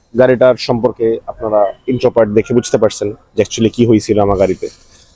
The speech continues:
So, অনেকজনই আমাকে প্রশ্ন করছেন কিভাবে করে কি হয়েছিল না হয়েছিল। তো আসেন আমি আপনাকে গাড়ি দেখাই আর ঘটনা বলি। So, যেখানে একটা বিএমডাব্লিউ আছে,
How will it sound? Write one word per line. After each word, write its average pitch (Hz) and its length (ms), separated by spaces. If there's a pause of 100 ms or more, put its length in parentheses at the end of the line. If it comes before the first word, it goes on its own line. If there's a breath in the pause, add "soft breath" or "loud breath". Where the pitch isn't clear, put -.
(120)
So, 104 60 (180)
অনেকজনই 151 380
আমাকে 143 220
প্রশ্ন 135 180 (100)
করছেন 123 220 (100)
কিভাবে 143 320
করে 123 200
কি 135 120
হয়েছিল 120 280 (120)
না 110 140
হয়েছিল। 104 280 (800)
তো - 60 (380)
আসেন 175 180 (100)
আমি 139 160
আপনাকে 131 300
গাড়ি 131 220
দেখাই 131 240 (180)
আর 120 140
ঘটনা 123 320
বলি। 113 160 (320)
So, - 80
যেখানে 156 200
একটা 165 140
বিএমডাব্লিউ 170 480
আছে, 165 140